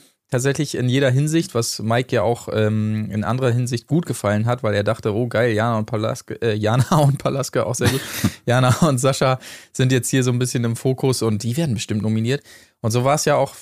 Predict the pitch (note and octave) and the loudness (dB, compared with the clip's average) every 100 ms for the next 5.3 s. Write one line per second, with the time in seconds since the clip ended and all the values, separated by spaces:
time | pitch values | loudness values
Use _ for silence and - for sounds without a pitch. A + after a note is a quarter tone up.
0 | - C#3+ C#3 B2+ C3+ C3 B2+ B2+ - A2 | -8 -4 -4 -2 -2 0 0 -2 -4 -2
1 | F#2+ F#2+ G#2 G#2 A2+ A#2 A#2+ A2+ C#3+ D3 | 0 0 0 -2 -4 -6 -6 -4 -2 -2
2 | - C#3 B2+ B2 B2+ C#3+ C3 C3 - C3+ | -4 -2 -2 -2 -2 -4 -2 -4 0 0
3 | - - - G#2+ A2+ G3+ C4 G3 E3+ B2+ | 0 -4 0 4 4 4 2 2 2 0
4 | - D3 E3+ D#3 D#3 - C#3 C3 B2+ B2 | -2 -4 -4 -4 -4 -4 -4 -4 -6 -2
5 | C3 C3 | -2 -2